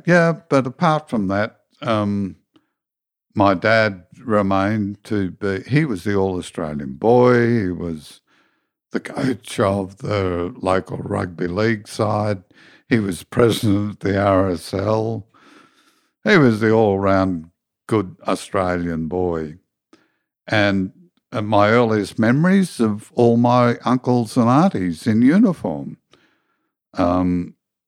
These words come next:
and, uh, after the recollection I had of curling my mother and her cousin's hair was with lead soldiers on the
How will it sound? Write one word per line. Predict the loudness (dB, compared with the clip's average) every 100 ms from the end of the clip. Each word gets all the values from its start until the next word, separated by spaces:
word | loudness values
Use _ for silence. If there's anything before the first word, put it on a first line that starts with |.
| -4
and, | -2 0 0 -2 -2 -4 -4 -6
uh, | -8 -10 -14 _ -2
after | 0 0 -2 _ -4 -2 -6
the | -8 -6 -4 -4
recollection | -4 -6 -4 -4 -4 -6 -4 -2
I | -2 -2
had | -2 -2 -2
of | -6 -8
curling | -4 -2 -2 -2 -2 -2 -6 _ -20 _ _
my | -2 0
mother | 2 0 0 -2 -2 -6 -4
and | -2 -2 -6 -4
her | -4 -4
cousin's | -4 -4 -4 -4 -4 -4 0
hair | 2 2 0 -2 _ _ _ _ _ _ _ _ -6
was | 0 2 0 -4 -4
with | -2 -2 -4
lead | 0 2 0
soldiers | -2 0 0 0 -6 -12 -12 -12 -6
on | -4 -4 -4
the | -4 -4 -4 -6